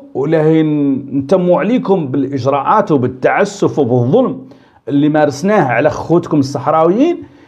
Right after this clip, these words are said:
إلين تصبحون حتى انتم صحراويين، وربما صحراويين أكثر من الصحراويين الثانيين اللي في مخيمات اللاجئين الصحراويين."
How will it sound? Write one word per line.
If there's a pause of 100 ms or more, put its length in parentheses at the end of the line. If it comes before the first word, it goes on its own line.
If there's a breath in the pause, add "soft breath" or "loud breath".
(120)
إلين
تصبحون
حتى
انتم
صحراويين،
وربما
صحراويين
أكثر
من
الصحراويين
الثانيين
اللي
في
مخيمات
اللاجئين
الصحراويين."